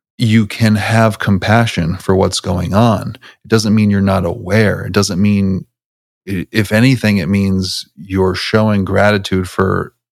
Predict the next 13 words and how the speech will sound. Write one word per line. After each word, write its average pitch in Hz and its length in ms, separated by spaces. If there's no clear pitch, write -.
the 101 160
life 101 440
that 98 160
you 95 100
do 107 240
have 131 320
and 98 420
are 104 180
sharing 98 400
it 87 100
with 90 220
people 95 480
that 95 280